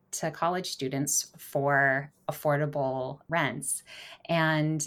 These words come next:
they set up an agreement where the college student does five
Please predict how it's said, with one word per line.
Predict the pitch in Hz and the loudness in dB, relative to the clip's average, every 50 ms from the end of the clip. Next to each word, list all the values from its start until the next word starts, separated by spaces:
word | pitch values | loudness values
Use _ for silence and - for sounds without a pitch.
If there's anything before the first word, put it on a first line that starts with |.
| - - | -2 0
they | 165 156 | 0 2
set | - - 185 170 | 2 2 2 4
up | 185 190 196 196 - _ _ _ _ _ _ - | 4 4 2 2 0 _ _ _ _ _ _ -6
an | 175 175 175 | -4 -2 -2
agreement | 170 147 160 156 147 143 143 143 160 - - | -2 0 2 2 4 4 4 2 2 -2 -2
where | - 156 147 139 | -2 -2 0 0
the | 147 147 | 0 -2
college | 147 - 147 139 139 165 165 | 0 0 -2 0 0 0 -2
student | - - - 156 139 147 143 147 139 | -2 -4 -4 -4 -2 -2 -2 -2 -2
does | 135 131 135 - | -2 -2 -2 -2
five | - - - 139 135 139 151 | -4 -2 0 2 2 2 0